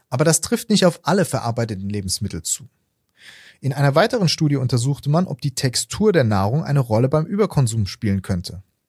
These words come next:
Man gab fünfzig Probanden jeweils vier verschiedene Mahlzeiten, bei denen sie so viel essen sollten, bis sie satt waren. Es gab verarbeitete und unverarbeitete Mahlzeiten und die waren jeweils einmal mit einer festen und einmal mit einer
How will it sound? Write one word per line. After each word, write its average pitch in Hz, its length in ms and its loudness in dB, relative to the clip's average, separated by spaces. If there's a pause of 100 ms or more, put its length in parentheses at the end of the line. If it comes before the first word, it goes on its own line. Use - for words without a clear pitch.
(440)
Man 120 160 2
gab 123 260 0
fünfzig - 580 -4
Probanden 120 560 -2
jeweils 127 340 0
vier 165 220 0
verschiedene 143 380 0
Mahlzeiten, 123 640 0
bei 147 80 0
denen 127 200 2
sie 127 120 0
so 117 120 -2
viel 165 280 -2
essen 127 320 2
sollten, 156 340 2
bis 110 160 -4
sie 151 100 -4
satt 123 280 -2
waren. 92 300 -10 (500)
Es 113 160 0
gab 104 240 -4
verarbeitete 151 720 -2
und 101 320 -8
unverarbeitete 107 680 -2
Mahlzeiten 180 640 -2 (840)
und 120 260 -2
die 170 140 0
waren 180 180 4
jeweils 151 480 0 (160)
einmal 123 320 -2
mit 113 160 -4
einer 101 200 -6
festen 226 640 -4 (120)
und 180 180 -2
einmal 143 220 2
mit 147 180 0
einer 131 340 -2